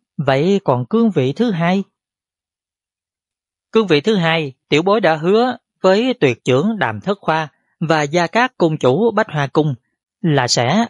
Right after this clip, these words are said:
đảm trách cương vị ban chủ cái bang." Ngũ Chỉ bà bà chợt giật mình hỏi xen vào.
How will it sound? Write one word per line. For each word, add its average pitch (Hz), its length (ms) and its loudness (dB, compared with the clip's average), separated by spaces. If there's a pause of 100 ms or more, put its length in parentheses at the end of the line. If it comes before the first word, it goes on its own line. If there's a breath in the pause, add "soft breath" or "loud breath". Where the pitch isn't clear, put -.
đảm 135 280 -4
trách 240 240 -2
cương 165 200 4
vị 135 360 -2
ban 139 260 -4
chủ 131 240 -2
cái 208 160 0
bang." 147 240 -2 (1300)
Ngũ 151 240 0
Chỉ 180 160 2
bà 147 140 0
bà 113 420 -2
chợt 131 260 0
giật 131 240 -2
mình 117 260 -2
hỏi 120 340 -2
xen 131 240 -2
vào. 107 260 -2